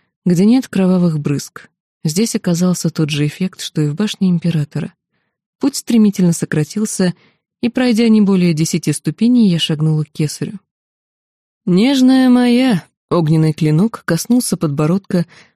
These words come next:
приподнимая моё лицо. «Я приказал не отставать». Но моего ответа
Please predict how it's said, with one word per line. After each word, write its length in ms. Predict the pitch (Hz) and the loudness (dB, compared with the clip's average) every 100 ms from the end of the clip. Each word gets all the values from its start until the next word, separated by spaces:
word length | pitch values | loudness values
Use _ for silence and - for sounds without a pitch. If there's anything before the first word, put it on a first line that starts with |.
| _ | _
приподнимая 640 | 277 269 202 208 190 185 | -2 0 2 4 4 4
моё 300 | 175 175 165 | 4 4 2
лицо. 460 | 160 170 - 143 - _ _ _ _ _ _ - | 0 -2 -4 -8 -8 _ _ _ _ _ _ -4
«Я 220 | 165 202 | 0 0
приказал 600 | 233 226 254 233 247 240 | 0 -2 0 0 2 2
не 180 | 220 220 | 4 2
отставать». 720 | 214 - 202 185 151 - - _ _ _ _ _ _ _ _ 214 | 0 -2 -2 0 -2 -8 -20 _ _ _ _ _ _ _ _ 0
Но 120 | 226 | 2
моего 320 | 240 240 240 | 4 4 2
ответа 600 | 233 240 247 - 196 | 0 -2 -2 0 0